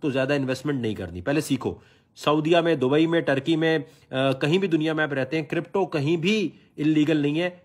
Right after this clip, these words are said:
पाकिस्तान में आपको सिर्फ अपने बैंक को बोलना पड़ेगा कि ऑर्डर भाई आ चुका है कोर्ट का, मेरा डेबिट क्रेडिट कार्ड खोलो। अगर बैंक अकाउंट ये कहता है ना इनकम्पैटिबल है, तो इसका मतलब आपके बैंक ने ऑप्शन नहीं खोली हुई, उन्होंने बंद की हुई कुछ वेबसाइट्स, ठीक है। आपने एक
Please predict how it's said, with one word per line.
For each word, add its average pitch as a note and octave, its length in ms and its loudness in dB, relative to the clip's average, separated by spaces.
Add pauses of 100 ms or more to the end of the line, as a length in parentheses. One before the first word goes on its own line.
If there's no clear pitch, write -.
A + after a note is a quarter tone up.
(120)
पाकिस्तान G3+ 520 0
में A3 160 2
आपको E3 340 0
सिर्फ F3 180 -2
अपने F3 240 0
बैंक C3+ 240 -4
को E3+ 100 -2
बोलना C#3+ 300 0
पड़ेगा C3+ 300 0
कि E3+ 100 -4
ऑर्डर B2+ 340 0
भाई A#2+ 240 -2
आ A2 140 -4
चुका A2 220 -10
है C3 60 -6
कोर्ट C#3 220 -2
का, G#3+ 180 -2 (300)
मेरा F3 300 4
डेबिट D#3 340 2
क्रेडिट D#3+ 260 0
कार्ड E3+ 160 4
खोलो। E3+ 340 2 (240)
अगर C#3+ 200 0
बैंक E3 240 0
अकाउंट F3 380 -2
ये D3+ 140 2
कहता E3+ 220 2
है B3 60 2
ना A#3+ 100 4
इनकम्पैटिबल F3 640 2
है, D3+ 100 4 (340)
तो E3 60 -4
इसका E3+ 160 -2
मतलब F3+ 160 2
आपके F3+ 200 2
बैंक D3+ 240 0
ने G3 120 0
ऑप्शन F3 300 0
नहीं F#3 120 2
खोली A#2+ 220 0
हुई, A2+ 100 -2
उन्होंने D#3+ 220 0
बंद D3+ 200 0
की D#3 100 2
हुई C#3+ 120 2
कुछ B2 140 -2
वेबसाइट्स, G2 500 -8 (340)
ठीक A2+ 140 -4
है। F#3+ 120 -4 (760)
आपने C3+ 300 0
एक D3+ 140 -4